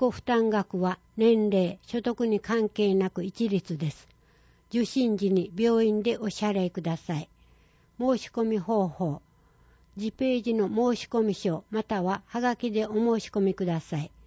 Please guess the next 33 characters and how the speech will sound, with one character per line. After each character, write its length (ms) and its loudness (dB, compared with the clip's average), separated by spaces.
申 220 2
し 100 -10
込 120 -2
み 160 2
書 180 0
は 160 0
役 300 -4
場 160 0
戸 160 -8
籍 320 -4
保 180 -4
健 300 0
課 220 -2
窓 320 0
口 300 -4
で 100 2
も 160 0
用 260 4
意 80 4
し 120 -12
て 120 -2
い 140 2
ま 160 0
す。 180 -20
は 120 -4
が 160 2
き 140 -2
の 140 2
記 100 -14
載 300 0
方 320 0
法 280 2
は 160 0